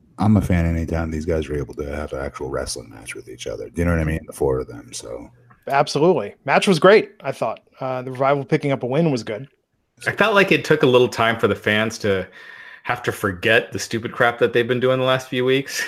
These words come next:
Speaker 3: <laughs> and then they got into it. And
Speaker 1: Mm-hmm.
Speaker 3: then as the match went on, they were just more and more into it. And it was, I thought it was a really strong match, you know, between this and the Cesaro and Ricochet match. They, they were really good.
Speaker 1: Wow.
Speaker 3: And if
Speaker 2: Yeah.
Speaker 3: you had left the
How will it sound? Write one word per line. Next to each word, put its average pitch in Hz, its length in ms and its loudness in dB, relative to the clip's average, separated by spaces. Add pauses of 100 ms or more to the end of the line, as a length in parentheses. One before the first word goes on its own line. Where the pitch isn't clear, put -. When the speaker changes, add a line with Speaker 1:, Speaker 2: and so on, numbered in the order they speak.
Speaker 3:
<laughs> - 80 -18
and 135 240 2
then 127 140 8
they 120 120 6
got 107 200 4
into 120 300 2
it. 151 200 -2 (420)
And 110 100 2
Speaker 1:
Mm-hmm. 113 60 0
Speaker 3:
then 117 140 2
as 117 160 4
the 120 80 -4
match 113 260 0
went 107 120 -2
on, 101 320 0
they 90 140 -6
were 95 100 -2
just 90 180 -8
more 104 160 -2
and 98 80 -4
more 95 160 -4
into 101 240 -2
it. 82 60 -6
And 87 100 -10
it 101 60 -2
was, 104 220 -4 (180)
I 113 80 -4
thought 127 180 2
it 104 40 -4
was 98 180 -6
a 98 40 -6
really 117 380 2
strong 85 340 -6
match, 82 240 -12
you 104 220 -2
know, 101 80 -2
between 98 400 -4
this 110 260 4
and 95 80 -2
the 87 60 -2
Cesaro 98 360 0
and 82 80 -4
Ricochet 80 400 -2
match. 73 360 -16
They, 95 120 -4
they 92 280 -6 (220)
were 90 160 -4 (120)
really 101 280 -2
good. - 340 -2 (440)
Speaker 1:
Wow. 80 340 -2
Speaker 3:
And - 140 -20 (720)
if 123 100 6
Speaker 2:
Yeah. 247 80 8
Speaker 3:
you 175 80 8
had 131 100 2
left 147 220 2
the 160 100 -6